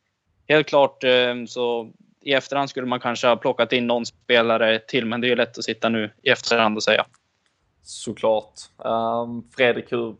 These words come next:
Speaker 2: hur tycker du kring, vi, vi, vi, vi fick ju faktiskt här i podden en hel del kritik från, eh, folk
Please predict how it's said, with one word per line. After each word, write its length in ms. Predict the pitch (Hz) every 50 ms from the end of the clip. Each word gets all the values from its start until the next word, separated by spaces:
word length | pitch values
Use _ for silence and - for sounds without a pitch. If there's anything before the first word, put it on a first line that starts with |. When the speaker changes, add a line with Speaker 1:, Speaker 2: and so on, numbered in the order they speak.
| _ _ _ _ _
Speaker 2:
hur 100 | - 113
tycker 220 | 104 - 110 120 117
du 140 | 113 110
kring, 200 | 107 - 120 113
vi, 340 | 107 113 113 110 104 110 104 104 -
vi, 280 | 110 104 - 113 95 -
vi, 140 | - 123 127
vi 320 | - 120 127 131 131 120
fick 240 | 127 - - 147 -
ju 60 | 160
faktiskt 580 | 139 156 143 - - 123 - - - - 131 113
här 300 | 143 - 117 123 123 117
i 60 | 120
podden 600 | 113 - - 117 107 98 98 117 120 123 127 131 127 - _ _ _ _ _
en 120 | - 117
hel 160 | 120 120 120
del 140 | 117 113 117
kritik 880 | - - - - - - 127 127 131 127 - 139 117 110 110 113 - -
från, 380 | - 135 139 143 143 147 151
eh, 420 | 156 156 151 147 151 147 143 147 143 _ -
folk 220 | 165 139 120 120